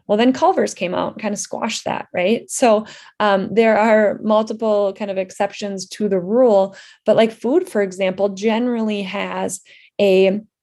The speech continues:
uh, the color red somewhere mixed into the logo. Now you're starting to see green a little bit for the,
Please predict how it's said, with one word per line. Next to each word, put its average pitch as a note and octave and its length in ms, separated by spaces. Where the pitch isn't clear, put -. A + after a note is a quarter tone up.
uh, G#3 80
the F#3+ 100
color F#3+ 420
red F#3 680
somewhere G3 440
mixed E3+ 360
into F3 460
the F#3 100
logo. G#3 380
Now F3+ 120
you're F#3+ 120
starting G3+ 280
to G#3 60
see A3 200
green F#3+ 360
a F3 80
little F3 200
bit F3+ 300
for F#3+ 100
the, F3 200